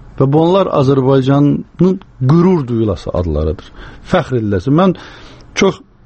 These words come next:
fəxr eləyirəm ki, mən Rəşid Behbudovla, Fikrət Əmirovla, Tofiq Quliyevlə, bax, beləcə sizin kimi canlı ünsiyyətdə olmuşam dəfələrini. Mən bundan çox böyük fəxr eləyirəm və mən bu fəxarəti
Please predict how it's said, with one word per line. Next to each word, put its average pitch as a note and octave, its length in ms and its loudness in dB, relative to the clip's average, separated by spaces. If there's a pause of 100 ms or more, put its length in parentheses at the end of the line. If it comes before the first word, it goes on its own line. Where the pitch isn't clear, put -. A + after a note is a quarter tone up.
(420)
fəxr C#3 300 2
eləyirəm B2+ 340 2
ki, B2 100 -2
mən C#3+ 280 2 (1000)
Rəşid B2 320 0
Behbudovla, G2+ 720 0 (560)
Fikrət F#3 320 0
Əmirovla, G2+ 720 2 (220)
Tofiq F#3+ 340 0
Quliyevlə, A#2 600 2 (280)
bax, E3+ 180 0
beləcə F#3 300 2
sizin D#3+ 280 0
kimi C#3 260 0
canlı B2 360 2
ünsiyyətdə G#2+ 400 -2
olmuşam G2 380 2
dəfələrini. F2 540 0 (640)
Mən C#3+ 160 2
bundan A2 260 2
çox B2 220 0
böyük G#2 180 2
fəxr F#2+ 300 -2
eləyirəm E2+ 340 2
və A#2+ 80 4 (100)
mən C#3+ 160 0 (680)
bu D#3 60 2
fəxarəti B2 680 0